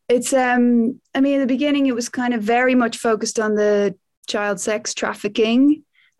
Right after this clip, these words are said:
Uh, then it became, the, the real focus became, um,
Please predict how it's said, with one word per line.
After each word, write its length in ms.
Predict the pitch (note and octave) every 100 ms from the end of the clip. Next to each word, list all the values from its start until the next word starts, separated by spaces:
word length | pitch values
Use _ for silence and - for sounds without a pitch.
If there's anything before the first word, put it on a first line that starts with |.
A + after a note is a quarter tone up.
| -
Uh, 320 | G#3 G#3 G#3
then 260 | G#3 A3+
it 120 | B3 G#3
became, 680 | A3 - A#3+ G#3+ G#3 F#3 - _
the, 120 | F#3+ F3+ _ _ _ -
the 140 | G#3
real 300 | F#3+ A3+ A#3
focus 480 | A3+ G#3+ G#3 G3+ -
became, 680 | F#3+ F3+ G3 F#3+ F#3 F#3 - _ _ _ -
um, 560 | G3 F#3 F3+ F3+ -